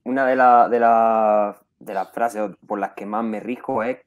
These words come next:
como entrenador, lo único que quiero es que no te lesiones. Entonces,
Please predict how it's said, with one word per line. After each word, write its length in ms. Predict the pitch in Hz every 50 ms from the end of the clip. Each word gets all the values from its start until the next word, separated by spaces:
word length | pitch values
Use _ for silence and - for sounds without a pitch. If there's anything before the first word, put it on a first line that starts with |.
| _ _ _ _ _ _ _ _
como 180 | - - 107 110
entrenador, 640 | 107 101 98 104 104 101 101 117 147 175 262 - _ _
lo 180 | - 107 117 110
único 380 | 113 123 127 135 123 - 123
que 140 | 101 120 107
quiero 240 | - 123 131 127 143
es 60 | 139
que 100 | - 117
no 120 | 110 110 104
te 120 | - 98
lesiones. 420 | 95 90 - - 92 85 80 78 _ _ _ _ _ _ _ _ _ _
Entonces, 440 | - 87 - - - - 76 -